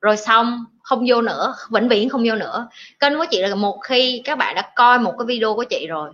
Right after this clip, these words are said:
là các bạn sẽ tiếp tục coi những cái video khác của chị, hoặc là các bạn quay trở lại bởi vì các bạn hứng thú nhiều hơn. Cái sức hút đó nó có từ đầu. Chị chia sẻ thẳng với em luôn á,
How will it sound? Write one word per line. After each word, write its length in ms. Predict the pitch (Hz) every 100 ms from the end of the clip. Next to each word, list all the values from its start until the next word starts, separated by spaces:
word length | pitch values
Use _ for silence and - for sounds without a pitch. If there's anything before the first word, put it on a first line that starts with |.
| _
là 100 | 180
các 160 | 233 226
bạn 140 | - -
sẽ 60 | - -
tiếp 160 | 370 -
tục 100 | 226 -
coi 240 | - 208 208
những 120 | 180
cái 60 | 220
video 240 | 214 190
khác 220 | 185 226 226
của 80 |
chị, 220 | 180 - 180
hoặc 140 | 170
là 60 | 175
các 100 | 226
bạn 300 | 233 180 196
quay 220 | 233 247
trở 120 | 226 240
lại 360 | 208 - - -
bởi 220 | 147 190
vì 140 | 247 196
các 120 | 240
bạn 180 | 233 -
hứng 240 | - 262 311
thú 160 | 254 294
nhiều 200 | 233 170
hơn. 240 | 185 175 170 _ - - - _
Cái 80 | 339
sức 160 | 392 -
hút 180 | 359 359
đó 300 | 285 240 302
nó 120 | 302 -
có 220 | - 269 277
từ 120 | 170
đầu. 260 | 156 160 151 _ _ _ _ _
Chị 120 | 180
chia 140 | - 240
sẻ 240 | 220 190
thẳng 240 | - 156 254
với 100 | 254
em 160 | 220
luôn 140 | 226 233
á, 140 | 240